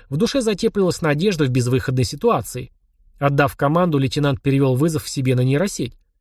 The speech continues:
«Красный, раз, бегу. На приёме. Живы?» Барон не удержался от вопроса. «Живы, живы. Вижу, у вас весело.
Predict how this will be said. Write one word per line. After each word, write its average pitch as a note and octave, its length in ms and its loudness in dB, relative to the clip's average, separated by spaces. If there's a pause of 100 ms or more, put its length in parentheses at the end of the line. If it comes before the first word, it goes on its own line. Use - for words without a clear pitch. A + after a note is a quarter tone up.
(400)
«Красный, G#3+ 680 0
раз, F#3 380 -2 (120)
бегу. C3 460 0 (540)
На F3+ 100 0
приёме. D#3+ 600 2
Живы?» F#3 400 0 (140)
Барон C#3 340 2
не C3+ 60 2
удержался C3 480 0
от - 80 -14
вопроса. C3 540 -4 (180)
«Живы, F#3+ 300 2
живы. C3 340 0 (180)
Вижу, G#3 280 2
у - 20 0
вас G3 200 0
весело. F3 460 -4